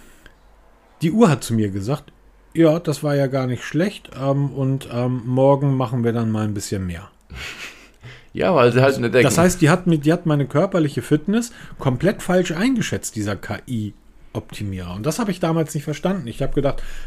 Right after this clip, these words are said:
Speaker 1: das ist ganz neu. Na, das, das ist jetzt einfach so. Ist ja auch in dem Video verlinkt oder ist ja zu sehen. Hab gedacht, das, das wird sich anpassen. Aber mittlerweile sind wir einige Wochen weiter.
Speaker 2: Und es ändert sich nicht. Und das ist halt das Schlimme. Und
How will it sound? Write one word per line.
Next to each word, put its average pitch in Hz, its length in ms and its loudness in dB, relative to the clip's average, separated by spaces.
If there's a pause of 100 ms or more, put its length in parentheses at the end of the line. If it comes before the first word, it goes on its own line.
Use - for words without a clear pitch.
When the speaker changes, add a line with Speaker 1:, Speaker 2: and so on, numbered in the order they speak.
Speaker 1:
das 87 140 -6
ist 117 120 -8
ganz 110 300 -4
neu. 110 320 -2 (440)
Na, 104 140 -2
das, 110 220 -6
das 92 160 -10
ist 101 160 -4
jetzt 107 240 -2
einfach 107 260 -6
so. 117 220 -2
Ist 143 160 -4
ja 165 80 0
auch 123 120 -6
in 135 80 -2
dem 113 140 -2
Video 131 220 0
verlinkt 131 400 -2
oder 117 240 -4
ist 120 140 -6
ja 117 120 -4
zu 113 140 -8
sehen. 135 280 0 (380)
Hab - 160 -8
gedacht, 123 260 0 (200)
das, 151 280 0
das 156 220 0
wird 143 180 4
sich 123 180 -4
anpassen. 120 440 -4
Aber 117 120 2
mittlerweile 147 460 2
sind 143 220 0
wir 135 140 0
einige 156 240 0
Wochen 143 180 -2
weiter. 170 300 -2 (1600)
Speaker 2:
Und 85 60 -6
es 80 140 -4
ändert 110 260 2
sich - 160 -6
nicht. 80 180 -4
Und 85 120 -4
das 113 180 0
ist 107 140 -10
halt 101 120 -2
das 92 100 -4
Schlimme. 104 320 -2
Und 80 220 -4